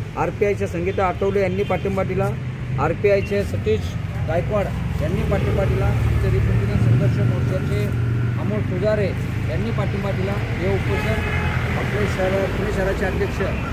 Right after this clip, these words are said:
गुलाब कांबळे यांच्या नेतृत्वाखाली आणि जयश्री सुर्वे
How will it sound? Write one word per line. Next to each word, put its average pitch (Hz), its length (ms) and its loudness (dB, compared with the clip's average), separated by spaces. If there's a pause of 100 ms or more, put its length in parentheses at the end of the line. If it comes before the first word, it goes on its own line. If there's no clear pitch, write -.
(140)
गुलाब 190 180 0
कांबळे 190 360 0
यांच्या - 260 0
नेतृत्वाखाली 196 720 -2 (640)
आणि - 460 0
जयश्री - 320 0
सुर्वे 185 440 0